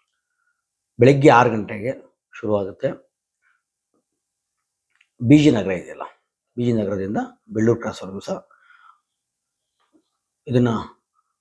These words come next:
ನಿರ್ಮಲಾನಂದ ಸ್ವಾಮೀಜಿಯವರ ಮಾರ್ಗದರ್ಶನ ಇರುತ್ತೆ. ದಯವಿಟ್ಟು ಎಲ್ಲರೂ ಸಹ ಇದರಲ್ಲಿ ಪಾಲ್ಗೊಳ್ಳಿ ಅಂತ ಹೇಳ್ತಾ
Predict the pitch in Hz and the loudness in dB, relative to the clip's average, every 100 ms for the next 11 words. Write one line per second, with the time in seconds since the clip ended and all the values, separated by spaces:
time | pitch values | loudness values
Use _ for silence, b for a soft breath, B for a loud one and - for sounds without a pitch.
0 | _ _ 120 123 131 123 - 113 113 110 | _ _ 2 4 4 2 -2 -6 -4 -2
1 | 107 104 95 - _ _ _ 110 110 110 | -4 -4 -10 -20 _ _ _ -4 -2 2
2 | 113 - 107 95 - 151 - _ _ _ | 0 -2 -8 -10 -12 -16 -16 _ _ _
3 | _ _ 101 113 123 131 135 - - _ | _ _ -4 0 0 0 -4 -8 -10 _
4 | _ _ 92 113 135 147 - 123 - _ | _ _ -4 0 4 2 2 -6 -8 _
5 | _ _ 113 113 - 101 123 120 120 117 | _ _ -8 -8 -6 -2 0 2 2 0
6 | - - _ _ _ _ _ _ 107 107 | -6 -12 _ _ _ _ _ _ -6 -4
7 | 98 - | -4 -6